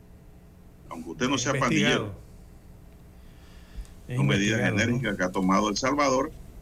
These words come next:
Speaker 1: por lo que la gente ahora sale a hacer su trabajo, a buscar trabajo, a ejercer el comercio, van a discotecas, don César, van a fiestas
Speaker 2: Sí,
Speaker 1: y
Speaker 2: interbarrial,
Speaker 1: ya no
Speaker 2: ¿no?
Speaker 1: hay que pagar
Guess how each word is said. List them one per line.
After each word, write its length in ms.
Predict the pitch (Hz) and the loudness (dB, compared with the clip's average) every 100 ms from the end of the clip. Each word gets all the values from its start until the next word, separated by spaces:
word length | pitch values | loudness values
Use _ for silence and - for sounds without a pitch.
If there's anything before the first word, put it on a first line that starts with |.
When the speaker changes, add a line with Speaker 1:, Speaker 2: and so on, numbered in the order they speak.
| - - | -18 -4
Speaker 1:
por 140 | 151 165 | 0 0
lo 100 | 160 | 2
que 100 | 160 | 4
la 120 | 139 | 4
gente 260 | 131 127 123 | 4 4 4
ahora 220 | 123 117 | 4 2
sale 340 | 113 113 120 | 2 4 4
a 140 | 107 92 | 4 0
hacer 260 | - 101 95 | 0 -2 -4
su 120 | - | -6
trabajo, 600 | - 82 90 107 110 113 | -4 0 2 2 2 0
a 40 | |
buscar 300 | 82 - 87 | 0 0 -4
trabajo, 720 | - 80 87 117 110 113 107 | -2 0 4 4 2 2 2
a 60 | 87 | 0
ejercer 380 | 82 76 98 95 | -2 -2 4 4
el 120 | 87 | 4
comercio, 720 | - - 120 123 - 123 120 120 - - - - | -2 2 4 4 4 2 2 -4 -14 -18 -12 -2
van 180 | 95 101 | 0 4
a 80 | |
discotecas, 920 | 92 - - - 117 127 - 120 117 - | 2 0 -6 -2 0 0 0 0 0 -2
don 120 | 87 | -6
César, 600 | - 123 120 120 117 127 - - - - - | 2 2 4 2 0 -2 -10 -16 -18 -16 -6
van 180 | 90 87 | -2 -2
a 80 | |
fiestas 680 | - 101 127 127 - 131 123 - | 0 2 4 2 0 0 -2 -4
Speaker 2:
Sí, 60 | |
Speaker 1:
y 160 | 127 143 | 2 4
Speaker 2:
interbarrial, 580 | 139 139 123 123 143 127 | 6 4 4 4 6 6
Speaker 1:
ya 60 | 107 | 6
no 120 | 101 | 6
Speaker 2:
¿no? 60 | 110 | 4
Speaker 1:
hay 160 | 107 | 2
que 120 | 101 - | 0 -4
pagar 420 | 90 92 101 | -2 0 2